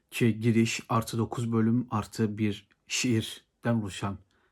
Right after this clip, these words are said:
kitabı, e, baştan sona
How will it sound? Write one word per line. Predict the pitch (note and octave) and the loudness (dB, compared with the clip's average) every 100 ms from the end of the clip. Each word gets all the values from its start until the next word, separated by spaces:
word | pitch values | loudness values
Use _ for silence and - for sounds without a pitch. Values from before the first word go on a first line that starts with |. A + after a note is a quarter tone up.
| _ - | _ -14
kitabı, | - A2+ G2 B2+ - _ _ _ _ - - - - _ _ | -2 0 2 0 -2 _ _ _ _ -20 -20 -20 -20 _ _
e, | A2 G#2+ G#2 | -2 0 0
baştan | A#2+ - B2+ | 0 0 -2
sona | A#2+ A#2+ A#2 A2+ B2+ | -2 2 4 4 0